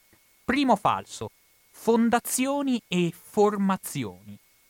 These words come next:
Le città antiche, infatti, risorte nel periodo rinascimentale, sono nate grazie a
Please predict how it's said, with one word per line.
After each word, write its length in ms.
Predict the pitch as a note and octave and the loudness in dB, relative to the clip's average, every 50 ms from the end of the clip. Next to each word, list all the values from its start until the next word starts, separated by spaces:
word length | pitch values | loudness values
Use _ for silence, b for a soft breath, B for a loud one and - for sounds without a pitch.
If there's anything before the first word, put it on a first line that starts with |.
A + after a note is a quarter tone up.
| _ _ _ _ | _ _ _ _
Le 160 | _ D3 F3+ G3+ | _ -2 -2 -2
città 420 | - - A#3+ - _ D4 E4 D#4 | -2 -4 -8 -4 _ -4 -2 -2
antiche, 640 | A3 D3 B2+ B2+ - _ D3 C3+ A2+ A2 - - - | -2 -4 -4 -6 -8 _ -8 -8 -8 -8 -8 -8 -8
infatti, 760 | A#2 A#2 A2+ - - D3 C3 A2 - - _ _ D3+ D#3+ E3+ - _ | -8 -8 -10 0 2 4 4 4 2 -4 _ _ -6 -6 -6 -8 _
risorte 840 | _ A2+ A#2 A2 G#2+ G#2+ - - - G3+ F#3+ D#3+ C3+ A#2+ - _ A#2+ A#2 | _ -10 -10 -8 -10 -12 -8 -2 0 2 2 2 0 -2 -4 _ -8 -8
nel 160 | A#2 A2+ - | -8 -10 -8
periodo 400 | - C3 D3 D3 C#3+ C3 C3 B2 | -6 -4 -2 -2 -2 -2 -2 -4
rinascimentale, 1400 | A#2 C#3+ F3 A3+ B3+ A3+ F#3 D3+ B2 - - - - C#3+ C#3 C#3+ C#3+ C#3 - - D3 A#2 A2+ A#2 A#2+ C3+ D3 - _ _ _ _ _ _ _ _ _ _ | -4 -4 -6 -4 -2 -2 -2 -2 -2 -4 -8 -8 -6 -6 -4 -4 -6 -4 -2 -2 -2 -2 -2 -4 -6 -6 -6 -8 _ _ _ _ _ _ _ _ _ _
sono 640 | - - - - C#4 C#4+ C#4 C#4 C#4 C4 B3 A3+ - | -14 -12 -4 -2 -2 0 0 2 2 2 2 2 0
nate 600 | F#3+ G#3 A#3+ C4+ C#4+ D4 D4 C#4+ - B3 A3+ G3 - _ _ _ | 0 2 2 4 4 2 0 0 2 0 0 0 -2 _ _ _
grazie 720 | D#3 E3 G3 A#3 C4 C4+ C4 - - - - G#3 F#3 F#3 | -4 -2 0 2 2 0 -2 -2 -10 -8 -4 -2 0 0
a 200 | F3+ F3+ F3 | 0 0 -2